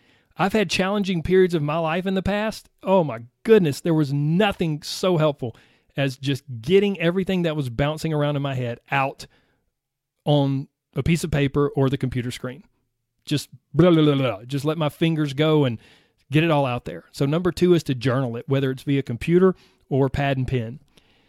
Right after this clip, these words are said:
Number three, I'm inviting you to write to me. If you, if you have been listening to this podcast for some time and you feel comfortable and, and you trust me, well, then write to me. Send me an email. Send me a message through Facebook or Instagram.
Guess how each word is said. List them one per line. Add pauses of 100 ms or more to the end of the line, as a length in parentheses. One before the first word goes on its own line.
(260)
Number
three, (300)
I'm
inviting
you
to
write
to
me. (880)
If
you,
if
you (360)
have
been
listening
to
this
podcast
for
some
time (440)
and
you
feel (480)
comfortable
and,
and (500)
you
trust
me,
well,
then
write
to
me. (880)
Send
me
an
email.
Send
me
a
message
through
Facebook
or
Instagram.